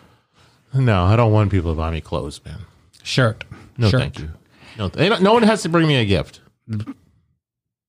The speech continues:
Speaker 2: Yeah, they do. <laughs> I'm inviting them to the
Speaker 1: Is it like Make-A-Wish or like, uh, one of those things where you have to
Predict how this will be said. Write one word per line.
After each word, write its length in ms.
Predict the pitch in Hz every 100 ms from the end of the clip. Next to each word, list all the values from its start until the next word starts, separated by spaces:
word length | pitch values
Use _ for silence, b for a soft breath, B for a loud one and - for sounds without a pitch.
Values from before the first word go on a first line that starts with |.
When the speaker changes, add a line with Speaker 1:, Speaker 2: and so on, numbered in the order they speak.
| _ _ _ _ _ - - - - _ _ _
Speaker 2:
Yeah, 220 | - 113 101
they 100 | 92
do. 220 | - -
<laughs> 1700 | 107 - - 762 427 762 - - - - - - - - _ _ -
I'm 140 | 131 160
inviting 340 | 170 143 135
them 160 | 123 123
to 100 | 120
the 100 | 110
Speaker 1:
Is 140 | 104
it 60 | 151
like 220 | 147 131
Make-A-Wish 600 | 120 143 139 117 135 -
or 180 | 120 101
like, 300 | 92 98 98
uh, 140 | 104 98
one 120 | 104
of 40 |
those 60 | 110
things 200 | 117 110
where 60 | 107
you 60 |
have 120 | 107 -
to 280 | 98 87